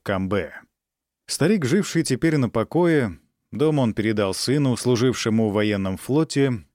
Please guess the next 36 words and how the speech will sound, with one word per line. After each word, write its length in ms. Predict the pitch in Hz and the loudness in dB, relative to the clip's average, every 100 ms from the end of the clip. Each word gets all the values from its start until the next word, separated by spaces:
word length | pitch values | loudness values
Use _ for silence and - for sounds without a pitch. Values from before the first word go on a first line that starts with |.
| _ | _
слышал 380 | - 208 - 143 | -2 -2 0 2
немало 340 | 151 175 123 | 2 2 2
язвительных 720 | 101 101 107 110 110 98 92 | 0 0 0 0 -2 -2 -4
слов 360 | - 120 123 - | -2 -2 -2 -6
в 40 | |
свой 280 | - 98 95 | -6 -2 0
адрес 460 | 107 107 104 98 - _ - | 0 0 -2 -4 -8 _ -6
из-за 260 | 113 107 120 | -2 0 2
этой 260 | 143 139 | 0 0
неизменной 640 | 131 123 107 113 123 117 101 | 2 2 0 0 2 0 0
преданности 680 | 104 127 120 113 104 - 98 | 0 0 2 0 0 -2 -2
бывшему 640 | 92 113 - 104 104 90 | 0 -2 -2 -2 0 -2
сюзерену. 720 | - 110 117 123 95 80 76 - _ _ _ _ _ - | -4 0 2 2 0 -4 -10 -16 _ _ _ _ _ -12
Недавно 400 | 107 113 160 131 | -6 0 0 0
старый 340 | 110 127 123 | 0 0 0
Камбэ 440 | 107 117 131 160 95 - _ _ _ | 0 0 2 0 -2 -8 _ _ _
прихворнул, 680 | - 127 - 135 151 185 104 - _ _ - | -4 -2 0 0 2 0 -2 -6 _ _ -6
некоторое 460 | 151 127 135 123 | -4 -2 0 2
время 340 | 117 139 131 110 | 2 2 2 2
был 200 | 117 113 | 0 0
прикован 520 | 117 110 127 120 113 | -2 -2 0 0 0
к 60 | - | 0
постели 580 | 110 - - 143 113 | -2 -2 0 0 2
и 140 | 90 95 | 0 -2
теперь 340 | - 95 160 | -4 -2 -2
пришёл 520 | 127 123 - 160 147 | 0 -2 0 2 2
извиниться 640 | 127 117 135 113 92 - 90 | 2 2 2 2 0 -4 -6
за 220 | 87 87 | -4 -4
то, 140 | 131 | -2
что 240 | 120 - 107 | -4 -2 -2
долго 480 | 104 123 104 107 95 | 0 0 0 -2 -2
не 260 | 73 95 | -4 -6
подавал 420 | 101 101 101 101 | -2 0 0 0
о 60 | 98 | -2
себе 280 | - 104 107 | -2 -2 0
вестей. 640 | 117 - - 123 302 - | -2 -4 -6 -8 -10 -18